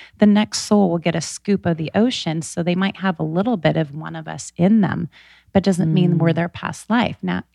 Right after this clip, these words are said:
Speaker 1: and I think they're proving this in science, D N A and everything. We have a lot in the cell.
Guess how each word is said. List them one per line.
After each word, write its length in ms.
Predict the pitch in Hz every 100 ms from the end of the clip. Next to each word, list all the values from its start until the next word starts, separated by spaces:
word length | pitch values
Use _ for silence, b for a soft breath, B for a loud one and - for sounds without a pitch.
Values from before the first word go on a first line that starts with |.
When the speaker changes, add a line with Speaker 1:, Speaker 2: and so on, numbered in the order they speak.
| _ 190
Speaker 1:
and 200 | 180 - -
I 80 |
think 240 | 175 196 190
they're 120 | 208
proving 320 | - 180 180
this 160 | 165 -
in 60 | 180
science, 460 | - 208 202 165
D 160 | - 175
N 80 | 165
A 100 | 175
and 80 | 196
everything. 340 | 160 170 175 175
We 80 | 160
have 240 | 170 214
a 40 | 185
lot 320 | 160 165 -
in 100 | 165
the 80 | 156
cell. 560 | - 202 196 - 175